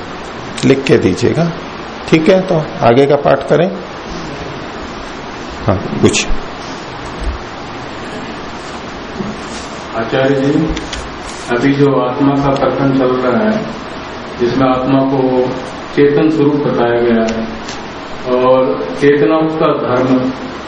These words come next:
Speaker 1: ऐसा नहीं कह रहे हैं कि चेतना उसका धर्म है, वो चेतन स्वरूप है, लेकिन व्यवहार में बोल सकते हैं चेतना धर्म है, लेकिन वास्तव में है नहीं, यही कथन है। बोलिए।
Speaker 2: चेतनता और जो उसका गुण है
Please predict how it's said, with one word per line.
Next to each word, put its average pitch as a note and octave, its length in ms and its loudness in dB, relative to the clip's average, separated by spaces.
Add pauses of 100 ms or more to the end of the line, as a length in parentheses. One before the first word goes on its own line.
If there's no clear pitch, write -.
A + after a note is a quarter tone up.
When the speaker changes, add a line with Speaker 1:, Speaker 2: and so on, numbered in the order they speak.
(540)
Speaker 1:
ऐसा B2+ 260 4
नहीं A#2 180 2
कह G2 160 0
रहे F2+ 140 0
हैं F#2 100 -4
कि - 100 0
चेतना B2 440 6
उसका A#2 340 4
धर्म G2 360 2
है, F2+ 380 -2
वो A#2 60 6
चेतन A#2 360 4
स्वरूप C3+ 540 6
है, E2+ 120 -2 (920)
लेकिन F3 240 6
व्यवहार D3 360 6
में F3 180 2
बोल G3 160 2
सकते - 360 -2
हैं G#2+ 60 0
चेतना G#2+ 420 0
धर्म F#2 280 -4
है, G2+ 120 0 (180)
लेकिन C#3+ 200 4
वास्तव C3 300 6
में C#3+ 120 4
है C3 240 6
नहीं, A2 200 2
यही A#2 220 6
कथन G#2 320 -2
है। G2 280 -4 (200)
बोलिए। G#2+ 240 6 (1200)
Speaker 2:
चेतनता E3 560 4
और D#3+ 480 4 (840)
जो C#3 60 2
उसका C#3+ 420 2 (680)
गुण E3 140 4
है B2 600 -2